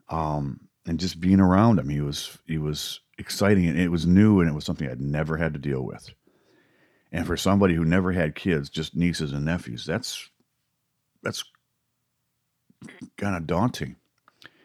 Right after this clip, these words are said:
You know, I don't know how to change the diapers. I don't know how to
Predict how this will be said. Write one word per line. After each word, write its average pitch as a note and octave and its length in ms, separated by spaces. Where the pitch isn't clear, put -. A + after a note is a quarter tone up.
You E2 120
know, E2+ 280
I F2+ 160
don't F2+ 260
know F#2 320
how F2 200
to D2 100
change D2+ 420
the D2 100
diapers. C#2 480
I D2+ 140
don't E2+ 260
know E2 140
how F2 320
to D#2+ 500